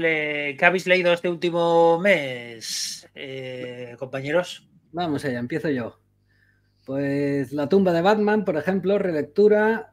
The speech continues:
Speaker 2: eh, eh, así, no demasiado, eh, este mes, ha sido un poco más escaso. El Capi de Brubaker,
Speaker 1: Ay.
Speaker 2: el Integral cinco, que me ha gustado mucho, de Brubaker con Bad Guys. Black Adam, Reinado Oscuro, que me regaló Batiste.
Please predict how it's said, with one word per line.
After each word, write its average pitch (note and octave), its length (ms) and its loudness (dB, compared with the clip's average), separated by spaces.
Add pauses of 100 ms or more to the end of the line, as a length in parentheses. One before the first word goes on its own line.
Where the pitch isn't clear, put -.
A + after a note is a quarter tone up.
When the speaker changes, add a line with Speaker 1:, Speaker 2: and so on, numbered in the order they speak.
Speaker 2:
eh, D3+ 680 -4 (260)
eh, D3 220 -6 (160)
así, C#3 260 -6
no G3+ 160 4
demasiado, E3 640 2
eh, F3+ 80 2
este D3+ 240 -2
mes, F#3+ 440 -2
ha - 60 -14
sido D3 220 -4
un C3+ 80 0
poco B2+ 220 -4
más B2 280 -4
escaso. A#2+ 480 -14
El A2+ 80 -14
Capi F#3 260 2
de F#3 120 4
Brubaker, F#3 560 4
Speaker 1:
Ay. G#3 60 4
Speaker 2:
el F3+ 80 2
Integral E3 460 2
cinco, G3 480 0 (480)
que - 80 -14
me D3 100 -4
ha - 20 -4
gustado D3+ 320 0
mucho, E3 260 0
de B2+ 460 2 (500)
Brubaker D3 480 -2
con C#3 720 0
Bad C3+ 240 -4
Guys. E3 520 -2 (1120)
Black F3 300 6
Adam, G#3 300 12
Reinado F3+ 360 6
Oscuro, G#3+ 480 10
que G#3 80 2
me D#3 100 4
regaló C#3+ 300 4
Batiste. G3+ 640 4